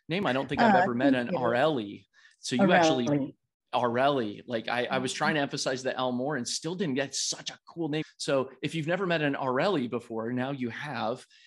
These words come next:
Speaker 1: and you can connect with her online at, uh, those different accounts. And again, Sobrenity is my favorite one, at Sobrenity on Instagram. So before we go,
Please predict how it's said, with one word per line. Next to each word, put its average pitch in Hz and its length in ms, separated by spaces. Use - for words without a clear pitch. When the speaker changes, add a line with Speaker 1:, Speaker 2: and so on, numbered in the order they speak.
Speaker 1:
and 120 280
you 127 140
can 135 140
connect 127 320
with 120 220
her 123 280
online 117 500
at, 113 320
uh, 110 460
those 117 280
different 117 380
accounts. 117 420
And 110 80
again, 113 200
Sobrenity 120 680
is 107 220
my 110 140
favorite 113 380
one, 104 200
at 117 220
Sobrenity 113 680
on 113 140
Instagram. 113 640
So 151 140
before 165 280
we 226 140
go, 135 460